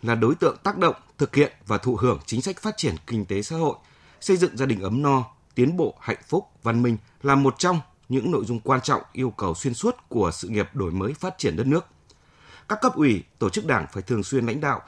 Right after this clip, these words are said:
chỉ đạo công tác xây dựng gia đình, phát huy vai trò, trách nhiệm người đứng đầu các cấp về công tác xây dựng gia đình. Cán bộ, đảng viên phải nêu gương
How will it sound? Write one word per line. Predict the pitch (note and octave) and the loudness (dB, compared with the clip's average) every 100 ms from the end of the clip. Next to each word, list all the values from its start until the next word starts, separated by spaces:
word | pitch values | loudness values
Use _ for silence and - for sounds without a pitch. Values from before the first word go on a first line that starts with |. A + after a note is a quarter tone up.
| - - - | -20 -20 -4
chỉ | B2 | 2
đạo | B2+ G2+ | 4 2
công | D3 C#3 | 0 -2
tác | F#3 - | -2 -4
xây | E3 B2+ | -4 -4
dựng | G2+ | -2
gia | B2 | -2
đình, | B2 G2 - - - _ | 0 -2 -6 -20 -20 _
phát | - G3+ | -6 -2
huy | F#3+ | 0
vai | D#3 D#3 | 0 0
trò, | C#3 C3 F2+ | 0 0 -2
trách | - E3+ | -4 -4
nhiệm | D3+ - | -2 -2
người | F#2+ | -2
đứng | F#2 B2+ | -2 0
đầu | A2+ E2+ - | 0 0 -4
các | D3+ - | -10 -4
cấp | G#3 - | -6 -4
về | F2+ F2 | -4 -4
công | - - | -4 -6
tác | C#3+ - | -6 -4
xây | B2+ | -6
dựng | A2 F#2+ | -6 -4
gia | G#2+ | 0
đình. | G2 D#2+ _ _ - - | 0 -2 _ _ -20 -8
Cán | - C#3+ | -2 0
bộ, | F3+ D#3 | 0 -2
đảng | - E2 A2 | -2 -4 2
viên | C#3 A#2+ - | 2 0 -6
phải | F2+ | -2
nêu | A#2+ A#2+ | -2 0
gương | C#3 C3 | 4 2